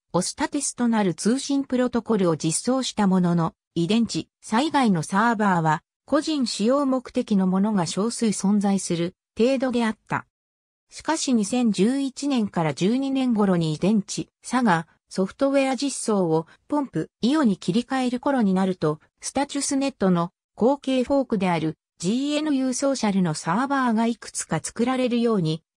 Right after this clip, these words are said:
なった。ジーエヌユーソーシャルの成長と呼応して、フレンディカやハブジラ、マストドン、プリロマといった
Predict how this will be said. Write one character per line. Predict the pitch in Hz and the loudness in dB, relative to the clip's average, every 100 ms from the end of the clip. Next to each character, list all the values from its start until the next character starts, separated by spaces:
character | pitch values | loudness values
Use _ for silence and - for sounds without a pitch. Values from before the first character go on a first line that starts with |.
| - | -6
な | 175 | -4
っ | - | -4
た。 | - 135 _ _ _ _ _ _ | -10 -12 _ _ _ _ _ _
ジ | 190 | -2
ー | 262 311 | 0 0
エ | 302 | -2
ヌ | 285 | 0
ユ | 277 277 | 0 0
ー | |
ソ | 262 262 | -2 -2
ー | 277 | -2
シ | - | -2
ャ | 202 | 0
ル | 190 | 0
の | 160 | 0
成 | - 214 | 0 -2
長 | 240 233 220 | 0 -2 -2
と | 214 | -2
呼 | 196 185 185 | -4 0 2
応 | 214 | 2
し | 202 - | 0 -2
て、 | 175 170 _ _ | -2 -2 _ _
フ | _ 220 | _ 0
レ | 285 | 0
ン | 320 | 0
デ | 233 | 0
ィ | |
カ | 196 175 | 0 0
や | 190 | 0
ハ | - 190 | 0 0
ブ | 233 | 0
ジ | 202 | 0
ラ、 | 180 165 - _ - | 0 -2 -6 _ -2
マ | 180 | -2
ス | - | -2
ト | - 269 | -4 0
ド | 214 | 0
ン、 | 151 - _ _ | 0 -6 _ _
プ | - | 0
リ | 226 | 0
ロ | 294 285 | 2 2
マ | 214 | 0
と | - 202 | 0 0
い | 196 | 0
っ | - | 0
た | 185 175 | -4 -4